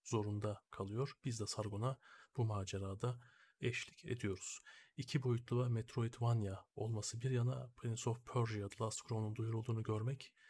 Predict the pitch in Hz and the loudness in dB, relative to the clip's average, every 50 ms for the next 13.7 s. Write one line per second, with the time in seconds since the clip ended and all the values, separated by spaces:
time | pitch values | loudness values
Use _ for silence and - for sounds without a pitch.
0 | - - - _ - - 117 - - - 104 101 101 - - 127 135 127 - - | -20 -20 -20 _ -2 0 0 0 -2 -4 -6 -4 -4 -2 -2 -2 -2 -4 -6 -12
1 | - - _ _ - - 110 101 - - 101 - - 107 107 104 110 104 101 107 | -20 -20 _ _ -2 0 0 0 -2 -4 -12 -6 -2 -2 -2 0 -2 -4 -4 -4
2 | - - - - 113 - - 120 127 120 120 - 110 104 101 98 - - - - | -4 -4 -4 -4 -4 -4 -2 -2 -2 -2 0 0 0 0 0 0 -2 -4 -6 -4
3 | - - - - - - - - - - - - - - - 151 151 - 135 131 | -4 -6 -6 -8 -12 -18 -16 -16 -16 -18 -20 -20 -4 0 0 0 2 2 0 0
4 | 123 127 123 120 123 127 123 120 120 117 120 127 131 - - - - - 120 120 | 2 2 4 4 4 6 6 6 6 6 6 4 4 0 -4 -10 -6 0 2 2
5 | 120 117 113 - - - 117 117 110 101 117 123 120 - - - 113 107 - 110 | 2 2 2 0 0 0 0 0 0 0 -2 -2 -2 -4 -4 -4 -4 -2 0 0
6 | 104 107 101 90 92 - - 120 113 - - 110 101 - - 113 110 117 120 - | 2 2 2 0 0 -2 -4 -4 -4 -2 -2 -4 -4 -2 -2 -2 -2 -4 -6 -10
7 | _ _ - - 110 107 101 101 101 98 - 120 120 120 117 113 - - 110 107 | _ _ -4 -2 0 2 2 2 0 0 2 2 4 4 2 0 0 -2 -2 -2
8 | 104 107 104 98 95 98 104 120 123 123 120 120 - - 101 98 98 95 95 95 | 0 -2 -2 0 0 0 0 -2 -2 -4 -8 -6 -4 -2 -2 0 0 -2 -2 0
9 | 101 120 120 - 117 110 107 107 113 117 123 123 - _ _ _ _ _ _ - | 0 -2 0 0 0 0 2 2 0 0 0 -2 -6 _ _ _ _ _ _ -20
10 | - - _ _ - - - - 113 104 - - - 110 101 - - - 113 113 | -20 -20 _ _ -6 -6 -4 -2 -2 -4 -4 -2 -2 -2 -2 -2 0 0 2 2
11 | 117 - 110 113 113 110 117 123 123 120 107 101 101 110 120 135 139 135 - _ | 2 2 0 2 2 4 6 8 8 8 6 4 2 2 0 0 -2 -4 -12 _
12 | _ _ _ _ - - - 123 120 117 113 107 104 101 98 98 113 123 120 - | _ _ _ _ -20 -8 -4 0 2 2 2 2 2 0 0 0 0 0 0 0
13 | - 107 107 110 107 107 117 104 95 101 117 123 - | 0 0 0 0 0 0 0 0 0 0 -2 -2 -6